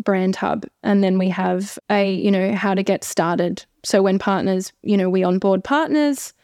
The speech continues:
there's a how to get started page. They've got the guideline page, and then they can upload the artwork. And internally, we've worked out, I guess, the best approval process, like who approves what, you know, who has to be involved. And yeah, it's just saved so much time.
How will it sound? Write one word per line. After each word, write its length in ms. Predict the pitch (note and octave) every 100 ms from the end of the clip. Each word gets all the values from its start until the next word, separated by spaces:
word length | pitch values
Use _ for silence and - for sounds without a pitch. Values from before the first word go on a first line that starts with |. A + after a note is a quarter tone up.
| _ _
there's 180 | F3+ F#3+
a 40 |
how 180 | F#3+ G3
to 60 | G3+
get 180 | - -
started 420 | - F#3+ F#3+ F#3+
page. 520 | G3 F#3+ G3 F#3+ -
They've 200 | F#3+ F#3
got 160 | F#3 -
the 100 | F#3
guideline 540 | - F#3 - E3 F3
page, 300 | - G3 -
and 120 | F#3
then 140 | F3 E3
they 140 | F3
can 160 | - E3+
upload 340 | F3+ F3 F3+
the 60 | F3
artwork. 600 | E3 - E3+ F3+ - -
And 120 | G#3 G3+
internally, 560 | G3 G#3 F#3+ F#3+ F#3
we've 240 | F#3 F#3+ G3
worked 280 | F#3 F#3
out, 240 | F#3+ G2 - _ -
I 100 | G3
guess, 260 | F#3 F3
the 100 | -
best 400 | F#3+ F3+ F3 - -
approval 480 | F#3 - F3+ F#3
process, 600 | F#3 F3 F3 - - F#3
like 180 | F#3 -
who 200 | - F#3
approves 500 | F#3 - G3 G3 F#3+
what, 360 | F#3 F3 F3 _ _ _ -
you 100 | F#3+
know, 120 | F3
who 160 | E3+ F3+
has 200 | F3 -
to 80 | G#3
be 140 | F#3
involved. 680 | F3 F3 F3 D#3+ - - - _ -
And 160 | - G3
yeah, 120 | F3+
it's 160 | - -
just 160 | F#3+
saved 340 | - F3+ F3+ F#3
so 220 | - F#3+
much 240 | F3 G3+
time. 420 | - D#3+ E3 F3